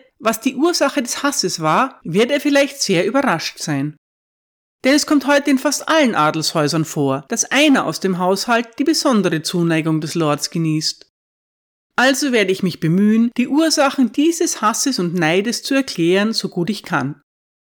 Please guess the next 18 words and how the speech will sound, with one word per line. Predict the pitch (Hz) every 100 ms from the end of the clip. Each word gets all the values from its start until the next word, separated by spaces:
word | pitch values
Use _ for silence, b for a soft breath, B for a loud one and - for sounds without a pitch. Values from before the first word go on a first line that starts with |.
| _ _ _ _ _
Während | 170 196 302 320
der | 320
König | - 247 269 269
noch | 262 -
Prinz | 285 285 -
von | 294 254
Wales | 269 226 185 156
war, | 143 139 165
wurde | 196 254 254
besagter | 220 - 226 277 349
Piers | - 214 208 226 -
als | 175 -
junger | 226 285
Knappe | 320 - 165 - 220
in | 220
seinen | 277 285 254
Haushalt | 190 165 175 147
aufgenommen. | 143 - 170 151 139 143 156